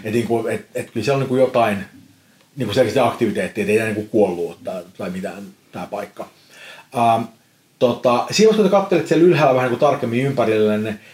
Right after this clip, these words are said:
niin te näette, että, että siellä on myöskin, tota, noin, siinä kohtaa, missä niinku Mary makas,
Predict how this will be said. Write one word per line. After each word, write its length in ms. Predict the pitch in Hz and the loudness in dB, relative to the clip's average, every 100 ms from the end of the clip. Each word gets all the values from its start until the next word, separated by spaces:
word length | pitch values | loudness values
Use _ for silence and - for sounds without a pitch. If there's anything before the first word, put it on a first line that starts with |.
| - | -8
niin 160 | 117 120 | -4 2
te 100 | 127 | 4
näette, 400 | 135 131 - 113 | 2 2 -2 -2
että, 260 | 104 101 - | -2 -2 0
että 200 | 120 - | -2 -2
siellä 120 | 120 | -2
on 60 | 123 | 0
myöskin, 300 | 135 - 117 | -2 -2 -2
tota, 180 | 110 117 | 0 -2
noin, 300 | 113 113 120 | -2 -4 -6
siinä 260 | - 151 143 | -2 0 0
kohtaa, 380 | 110 - 113 117 | -2 0 -2 -2
missä 260 | 110 117 | -4 -4
niinku 180 | 110 110 | -2 -2
Mary 320 | 123 143 127 | 0 0 0
makas, 500 | 117 117 151 165 - | 0 -2 -2 -4 -10